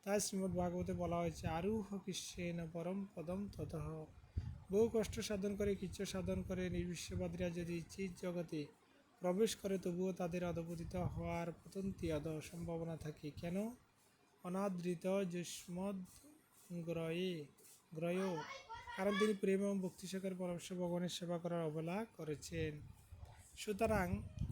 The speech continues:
আমরা যতক্ষণ এখানে রয়েছি, ততক্ষণ আমাদের পরমেশ্বর ভগবান শ্রীকৃষ্ণকে ভালোবাসার অনুশীলন করতে হবে, তাহলে আমরা চিন্ময় লোকে প্রবেশ করতে পারব।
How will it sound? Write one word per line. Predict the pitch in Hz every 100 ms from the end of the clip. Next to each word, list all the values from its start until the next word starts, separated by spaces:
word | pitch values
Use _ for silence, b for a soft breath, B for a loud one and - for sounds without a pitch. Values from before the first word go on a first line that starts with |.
| - -
আমরা | 180 185 190
যতক্ষণ | 175 170 - 190 190 196
এখানে | 185 - 180 170
রয়েছি, | 165 170 - 170
ততক্ষণ | 170 170 175 190
আমাদের | 175 170 165 170
পরমেশ্বর | 175 170 - 170
ভগবান | 170 175
শ্রীকৃষ্ণকে | - 170 180 185 180
ভালোবাসার | 170 160 165 165 - 180
অনুশীলন | 180 165 - - 175
করতে | 175 165 - 170
হবে, | - - - - B B - -
তাহলে | 190 208 226
আমরা | 214 196 190 190
চিন্ময় | 190 180 180 190
লোকে | 190 185 175
প্রবেশ | 170 170 160
করতে | - 156 -
পারব। | 160 156 151 151